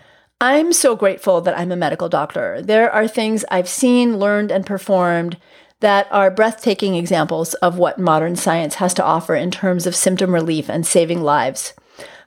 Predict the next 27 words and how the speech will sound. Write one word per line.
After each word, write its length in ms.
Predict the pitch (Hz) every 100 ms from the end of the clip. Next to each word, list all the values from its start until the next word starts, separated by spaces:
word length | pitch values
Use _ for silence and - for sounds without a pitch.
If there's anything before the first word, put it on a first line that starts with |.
| -
But 260 | 247 277 - _
at 160 | 226 220
with 120 | 220
so 140 | - 240
m-, 140 | 233 -
as 220 | 240 262
with 140 | 302 294
so 180 | 311 269
many 220 | 269 262
things 280 | 254 214 208
in 80 |
our 140 | 196 190
culture, 540 | 190 240 240 196 190
more 440 | 208 214 226 247 262
is 200 | 254 214
not 300 | 214 233 220
necessarily 600 | 208 214 - 190 170 175
better, 460 | 175 170 226 - - _ - - _ _
and 280 | 285 269 240
it 80 | 233
often 340 | 226 240 269
proves 480 | 247 240 220 208 - -
to 100 | -
be 160 | 208 202
worse 580 | 185 226 349 - - - _ _
and 440 | 220 226 226 226 - -
unnecessary. 840 | 208 202 196 190 185 143 139 185